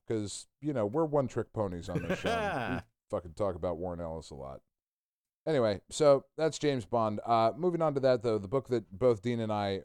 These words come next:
Speaker 1: uh, read was Drax Number One. And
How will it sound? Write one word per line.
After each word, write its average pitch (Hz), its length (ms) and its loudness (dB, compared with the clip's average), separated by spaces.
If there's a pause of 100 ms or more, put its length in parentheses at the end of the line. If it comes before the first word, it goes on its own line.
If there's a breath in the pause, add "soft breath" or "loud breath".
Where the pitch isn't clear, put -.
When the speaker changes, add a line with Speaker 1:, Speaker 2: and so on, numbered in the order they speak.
(100)
Speaker 1:
uh, 98 240 0
read 95 340 0
was 95 280 -4 (220)
Drax 120 640 -4
Number 113 360 -2
One. 87 300 -6 (680)
And 104 580 -2